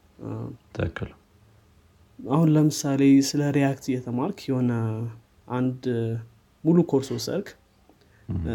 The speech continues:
Speaker 1: ሰውየው የሚያስረዳበት መንገድ ይኖራል፣ ወይም ደግሞ ያ-፣ ያለፋቸው ነገሮችም ይኖራሉ፣ ወይም
Speaker 2: ትክክል።
Speaker 1: እ፣ ይ-፣ ይ-፣ ወይም ደግሞ more ኢላቦሬት ያላረጋቸው ነገሮች ይኖራሉ። ሰው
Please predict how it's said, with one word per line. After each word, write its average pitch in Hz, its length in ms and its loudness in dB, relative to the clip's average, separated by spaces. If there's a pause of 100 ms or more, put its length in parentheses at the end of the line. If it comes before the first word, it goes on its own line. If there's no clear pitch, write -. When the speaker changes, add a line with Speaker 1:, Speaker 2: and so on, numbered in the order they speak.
Speaker 1:
ሰውየው 147 260 8
የሚያስረዳበት 135 680 2
መንገድ 123 280 -6
ይኖራል፣ 120 340 -8
ወይም 123 180 0
ደግሞ 117 180 -2 (160)
ያ-፣ 131 200 0 (140)
ያለፋቸው 165 560 4
ነገሮችም 131 480 -2
ይኖራሉ፣ 117 460 -4
ወይም 135 240 2 (840)
Speaker 2:
ትክክል። 90 360 -6
Speaker 1:
እ፣ 87 440 -8 (260)
ይ-፣ - 180 -4 (140)
ይ-፣ 180 160 -4 (460)
ወይም 147 260 6
ደግሞ 139 240 4 (240)
more 147 340 4 (840)
ኢላቦሬት 147 500 6
ያላረጋቸው 113 560 -4
ነገሮች - 360 -10
ይኖራሉ። 113 400 -12
ሰው 120 200 -4